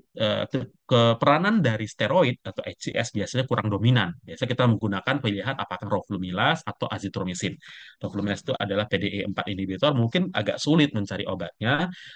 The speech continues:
Eh, azithromycin jangka panjang boleh digunakan, terutama pada pasien-pasien yang mantan perokok. Nah,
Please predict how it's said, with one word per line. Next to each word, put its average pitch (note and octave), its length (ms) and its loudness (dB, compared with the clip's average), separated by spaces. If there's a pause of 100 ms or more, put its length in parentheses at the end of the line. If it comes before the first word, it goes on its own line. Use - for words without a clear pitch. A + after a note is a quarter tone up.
Eh, G#2 240 0
azithromycin B2 800 -2
jangka B2 240 2
panjang C3 320 0
boleh G#2+ 240 0
digunakan, G2+ 400 -4
terutama A#2 480 -4
pada F#2 160 -6
pasien-pasien F#2+ 640 -8
yang F2 80 -6
mantan F2+ 320 -12
perokok. - 320 -12 (1200)
Nah, G2 80 0